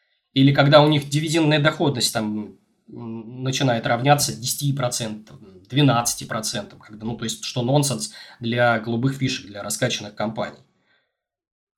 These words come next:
А, вы спросите, слушайте, а вот, ну, бывают такие коррекции, которые вроде как начинаются как кризис, но потом они быстро захлёбываются, и как понять, это кризис или коррекция?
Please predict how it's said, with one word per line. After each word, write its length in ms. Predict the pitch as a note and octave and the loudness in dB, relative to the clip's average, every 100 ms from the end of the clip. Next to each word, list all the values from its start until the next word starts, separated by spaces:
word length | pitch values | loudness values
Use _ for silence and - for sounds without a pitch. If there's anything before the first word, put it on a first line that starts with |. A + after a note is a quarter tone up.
| _ _ _ _ - | _ _ _ _ -8
А, 200 | G#2 G#2 | -6 -4
вы 60 | |
спросите, 400 | D#3+ - F#3+ - | -4 4 4 4
слушайте, 320 | C#3 D#3+ C#3+ B2 | -2 -2 2 4
а 80 | |
вот, 160 | C3 C#3+ | 4 2
ну, 100 | F3 | 2
бывают 300 | C#3 E3+ D3 | 4 4 4
такие 260 | D3 D#3 C#3 | 2 0 2
коррекции, 400 | D#3+ G#3+ G#3+ C#3 | 2 2 0 -2
которые 300 | C3+ D3 C#3 | 0 2 4
вроде 220 | C#3+ C3+ | 4 2
как 160 | C#3 | 2
начинаются 500 | C#3 C3+ D3+ C3+ C3 | 2 2 4 4 2
как 180 | C#3+ C3+ | -4 -4
кризис, 440 | - F#3+ D3+ B2+ C3 | -2 0 0 -2 -2
но 100 | - | -4
потом 360 | D#3 D#3+ C3+ | -2 0 0
они 220 | A#2+ A#2+ | 0 -4
быстро 300 | A#2 C#3 - | -2 -2 -2
захлёбываются, 720 | A2+ C3 E3+ F#3+ D#3 A#2+ - | -2 -2 2 2 0 -2 -2
и 20 | C#3+ | -2
как 160 | C#3 | 0
понять, 300 | B2+ B2+ A2 | 0 0 -2
это 100 | A2 | -6
кризис 400 | - E3+ D3+ - | -4 -2 0 -2
или 120 | A2+ | -4
коррекция? 580 | A2+ C3 G#2+ - - - | -4 -4 -4 -8 -12 -18